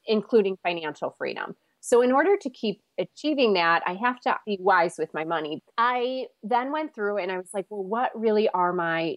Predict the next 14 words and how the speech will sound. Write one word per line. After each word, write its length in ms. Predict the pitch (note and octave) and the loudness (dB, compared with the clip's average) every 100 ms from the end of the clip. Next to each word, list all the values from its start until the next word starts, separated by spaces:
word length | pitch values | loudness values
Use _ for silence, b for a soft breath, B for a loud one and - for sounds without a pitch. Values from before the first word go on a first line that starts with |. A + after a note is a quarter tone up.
| - | -2
desires 540 | F3 E3 D#3+ D#3 - | 0 2 2 0 -2
with 140 | D#3+ - | -4 -4
this 180 | D#3 | -6
car?" 480 | - - B2+ - - _ _ - | 0 4 4 2 -2 _ _ -4
You 80 | F3 | 2
know, 80 | |
I 140 | F3 F3+ | 2 2
kind 240 | - F#3 | -2 0
of 100 | F#3 | 2
wanted 300 | G3+ F#3+ F3+ | 4 2 4
an 120 | F3+ D#3+ | 2 0
S 220 | D3 - | -2 -4
U 140 | C4 A#3 | -2 0
V 380 | G3 E3+ E3 | 4 6 4